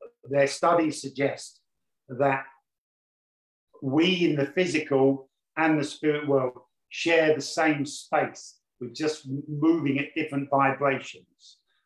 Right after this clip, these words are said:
I'm comfortable with that reality. You, again, you must find your own truth.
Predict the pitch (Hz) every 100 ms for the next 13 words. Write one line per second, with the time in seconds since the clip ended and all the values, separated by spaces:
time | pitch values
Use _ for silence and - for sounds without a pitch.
0 | _ - 185 - 185 185 - 123 113 113
1 | 117 110 123 113 101 101 - 127 139 _
2 | _ _ _ 113 143 156 - 147 143 139
3 | 135 131 - 135 120 123 123 117 - 120